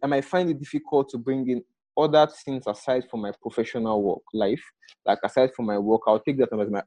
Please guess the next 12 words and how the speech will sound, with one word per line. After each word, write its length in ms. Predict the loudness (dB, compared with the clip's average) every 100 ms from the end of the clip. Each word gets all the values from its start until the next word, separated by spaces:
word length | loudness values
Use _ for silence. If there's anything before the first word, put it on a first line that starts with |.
| -2
my 100 | -2 2
priority, 600 | 2 4 4 2 -4 -4 _ _ _ 0
and 160 | 0 0 _ _ _ _ _ 2
that 180 | 2 2
whatever 540 | 0 2 4 4 4 2
time 160 | -4 -6
I 60 |
have 240 | -6 -6 -6
left 280 | -8 -8 -10 -18 -20 _ _ _ _ _ _ _ -12
can 200 | -10 -8
be 120 | -8
used, 500 | -4 -2 -2 -4